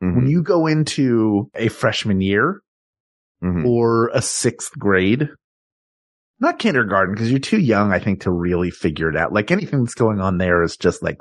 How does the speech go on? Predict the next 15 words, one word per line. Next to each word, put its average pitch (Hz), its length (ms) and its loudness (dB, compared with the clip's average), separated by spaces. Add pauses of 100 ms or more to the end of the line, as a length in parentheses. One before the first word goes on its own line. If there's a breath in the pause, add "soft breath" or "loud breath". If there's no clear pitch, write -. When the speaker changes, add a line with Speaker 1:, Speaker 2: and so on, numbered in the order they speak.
(160)
Speaker 2:
"I 302 180 0
don't 214 220 -2
like 175 300 -2
your 185 220 -4
red 240 300 0
hair." 208 540 0 (720 loud breath)
Like, 139 120 4
Speaker 1:
Yeah. - 80 -2
Speaker 2:
that's 156 200 -2
not 170 380 0
Speaker 1:
<laughs> - 60 -14
Speaker 2:
based 117 300 0
on 101 140 0
anything, 85 380 -4
really, 71 300 -4